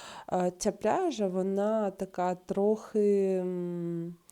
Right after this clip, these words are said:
якщо сильно потягнути, можна розірвати. Беремо голку з великим вушком і робимо ось такі стежки. Десь на середину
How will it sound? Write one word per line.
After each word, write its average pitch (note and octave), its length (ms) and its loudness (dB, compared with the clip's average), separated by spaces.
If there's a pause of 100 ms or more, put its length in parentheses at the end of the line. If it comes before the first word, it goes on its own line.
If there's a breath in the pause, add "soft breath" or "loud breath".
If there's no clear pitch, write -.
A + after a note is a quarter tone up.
(440 loud breath)
якщо G3 520 2
сильно F#3+ 680 2
потягнути, G3+ 640 -2
можна F3+ 680 0
розірвати. F3 720 -4 (640 loud breath)
Беремо F#3+ 680 4
голку F#3+ 420 2
з F3 100 -6
великим F#3+ 460 2
вушком G3 480 -4 (680 loud breath)
і F#3+ 140 4
робимо A3 600 4
ось A#3+ 180 0
такі - 360 -6
стежки. - 680 -2 (2000 soft breath)
Десь F#3+ 560 2
на F3 420 0
середину F3+ 960 2